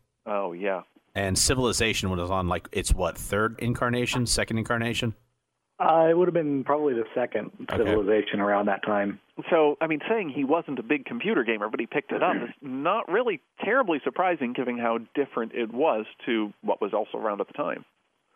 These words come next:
Speaker 2: Yeah.
Speaker 3: So what about you, Mike? What have you been geeking out to?
Speaker 1: Um, well, speaking of immersive experiences, uh, I passed this weird kiosk in the mall. Actually, my wife said, "You've gotta go to this place." And I'm like,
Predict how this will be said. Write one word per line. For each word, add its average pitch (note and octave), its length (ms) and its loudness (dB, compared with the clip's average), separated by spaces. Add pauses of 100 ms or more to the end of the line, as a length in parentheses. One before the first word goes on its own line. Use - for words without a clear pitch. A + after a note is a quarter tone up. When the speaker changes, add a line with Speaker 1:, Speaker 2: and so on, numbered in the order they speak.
(100)
Speaker 2:
Yeah. E2+ 200 -4 (1040)
Speaker 3:
So C3 80 2
what C3+ 80 4
about C#3 160 4
you, D3+ 120 4
Mike? C3 280 -2 (120)
What A#2+ 100 0
have A#2+ 60 2
you A#2+ 60 2
been A2 160 -2
geeking G#2 320 -2
out G#2 140 -4
to? F#2+ 240 -2 (320)
Speaker 1:
Um, A3+ 540 0 (300)
well, C#3 640 2 (140)
speaking D#4 320 0
of F3 220 0
immersive D3+ 640 -2
experiences, A#2+ 800 0 (520)
uh, D#3+ 140 0
I - 140 0 (200)
passed A#3+ 300 -4
this G#3 100 2 (160)
weird C#3+ 720 0 (540)
kiosk E3 400 2
in C3 80 0
the G#2+ 60 -2
mall. G#2+ 340 0 (100)
Actually, C#3+ 280 0
my A#2 140 0
wife C#3+ 340 0
said, C#3 180 0 (360)
"You've D3 200 2
gotta F3 200 2
go C#3 160 0
to A2 60 -2
this G#2 140 -4
place." - 240 -6 (340)
And A#2+ 320 -2
I'm G#2+ 120 -6
like, G#2 160 -4